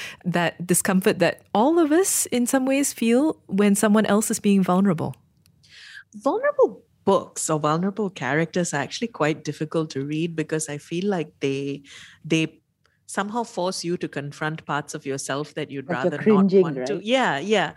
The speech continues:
Speaker 2: And, and you're cringing because you feel like, "How are they doing this? How are they confronting these parts of themselves?"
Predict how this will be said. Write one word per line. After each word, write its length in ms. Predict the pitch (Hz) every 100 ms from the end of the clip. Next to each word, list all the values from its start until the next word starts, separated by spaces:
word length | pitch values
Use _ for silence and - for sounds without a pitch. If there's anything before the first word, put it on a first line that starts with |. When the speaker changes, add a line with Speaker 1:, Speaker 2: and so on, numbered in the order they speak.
| - -
Speaker 2:
And, 180 | 196 208
and 180 | 220 220
you're 100 | 240
cringing 440 | 240 302 330 381
because 260 | 254 220 208
you 80 | 165
feel 420 | - 208 214 240
like, 280 | 190 151 -
"How 340 | - - 247 294
are 180 | 240
they 140 | 226 220
doing 360 | 190 214 240
this? 140 | 196 170
How 200 | 185 220
are 80 | 220
they 100 | 214
confronting 640 | 202 175 196 185 202 202
these 220 | 175 175
parts 280 | - 175 170
of 140 | 180 170
themselves?" 580 | 160 156 175 156 156